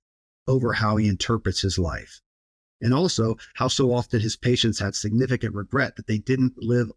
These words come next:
lives more authentically. They lived for the expectation of others and cultural pressures.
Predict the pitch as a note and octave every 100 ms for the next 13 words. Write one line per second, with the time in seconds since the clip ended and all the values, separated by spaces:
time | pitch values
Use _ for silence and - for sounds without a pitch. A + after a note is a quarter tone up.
0 | - G#2+ G#2+ G#2+ A2 - _ _ - A2+
1 | A2 - D#3 C3+ - E2+ - _ _ _
2 | _ _ - A2+ A2+ A#2 A#2 A#2 - C3
3 | C3 C3 - C#3 - A#2+ - A#2 A2 C3+
4 | C#3+ G#2 D#2+ - - - - C3+ D3 -
5 | G#2 G2+ - C3 - E2+ A#1 -